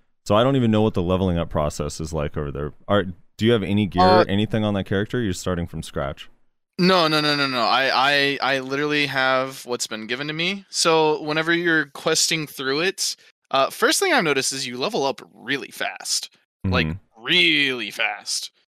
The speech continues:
Speaker 2: Um, I mean, I'm, I've only been streaming for under two hours. I spent probably, I mean, I haven't been going hard. Uh, I spent probably a good thirty minutes just talking about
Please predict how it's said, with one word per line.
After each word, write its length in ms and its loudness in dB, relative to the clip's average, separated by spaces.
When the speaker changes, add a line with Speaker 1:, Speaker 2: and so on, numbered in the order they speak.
Speaker 2:
Um, 720 -4
I 60 -4
mean, 120 -2
I'm, 220 -2
I've 220 0
only 260 -4
been 220 -4
streaming 500 -4
for 640 -2
under 280 -2
two 260 -4
hours. 520 0
I 60 -2
spent 240 -2
probably, 800 -2
I 80 0
mean, 80 2
I 140 2
haven't 200 0
been 180 -2
going 320 0
hard. 360 -2
Uh, 220 2
I 40 0
spent 240 -2
probably 240 -2
a 60 -4
good 160 -4
thirty 320 0
minutes 340 -2
just 240 -2
talking 380 -2
about 300 -2